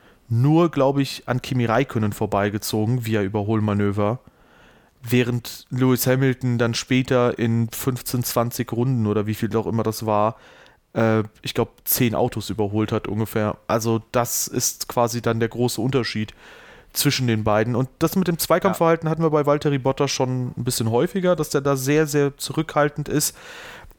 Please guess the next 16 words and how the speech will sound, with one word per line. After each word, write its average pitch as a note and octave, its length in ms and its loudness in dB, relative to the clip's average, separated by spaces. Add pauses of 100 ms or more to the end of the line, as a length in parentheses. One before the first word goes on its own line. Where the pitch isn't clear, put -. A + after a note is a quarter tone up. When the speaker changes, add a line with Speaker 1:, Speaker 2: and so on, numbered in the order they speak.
(120)
Speaker 1:
Eine E3 300 2
Analyse, D#3 840 2 (300)
die C3 120 0
ich - 200 -4 (240)
jedem D#3 340 2
ans C#3 180 0
Herz E3 220 0
legen F3+ 140 2
kann, F3 160 0
ich - 80 -8
hoffe, C#3 160 -2
dass C3 140 0
es - 200 -6
der B2 160 0
Teil D3+ 500 2
ist - 540 -2